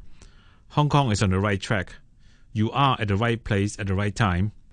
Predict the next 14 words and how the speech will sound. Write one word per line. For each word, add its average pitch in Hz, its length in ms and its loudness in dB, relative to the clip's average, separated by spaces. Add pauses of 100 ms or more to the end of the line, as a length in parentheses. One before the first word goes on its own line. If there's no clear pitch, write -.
(340)
Let's 104 140 0
do 143 160 2
the 117 100 4
right 123 180 2
thing. 120 280 0 (960)
Besides 208 440 4
the 135 100 6
increasing 131 500 4
attention 120 540 0
towards 110 420 0
innovation 110 460 2
and 90 120 2
technology 101 460 -2
development, 90 600 -2